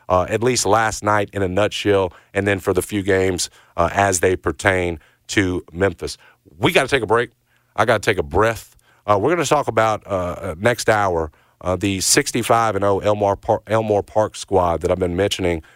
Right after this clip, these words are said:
I mentioned it to Mark off air, mentioned it to Brad on air. Braylon Williams just finished up his eighth grade year. They got a, that Elmore Park team's got a bunch of stud prospects. They're gonna be going all over the city,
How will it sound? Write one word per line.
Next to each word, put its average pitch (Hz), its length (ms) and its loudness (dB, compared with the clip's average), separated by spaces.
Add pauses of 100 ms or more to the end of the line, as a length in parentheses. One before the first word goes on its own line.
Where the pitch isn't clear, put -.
(160)
I 82 100 2
mentioned 101 300 0
it 87 60 -10
to 101 40 2
Mark 98 320 2
off 98 240 0
air, 98 160 2
mentioned 98 300 -4
it 87 80 -6
to 85 60 -14
Brad 95 220 2
on 92 220 0
air. 85 180 0 (300)
Braylon 107 380 0
Williams 95 440 0
just - 240 -2
finished 101 240 0
up 95 120 2
his 98 180 -2
eighth 107 180 2
grade 95 240 2
year. 92 220 2 (120)
They 139 120 2
got 156 160 4
a, - 60 -2 (240)
that 139 120 4
Elmore 156 240 2
Park 131 240 0
team's 113 220 -2
got 101 140 4
a 92 40 2
bunch 107 320 0
of 87 80 0
stud 92 300 0
prospects. 85 560 0
They're 87 100 -8
gonna 95 120 -2
be 92 80 -2
going 92 200 2
all 98 220 2
over 90 140 -2
the 80 80 -4
city, 92 420 2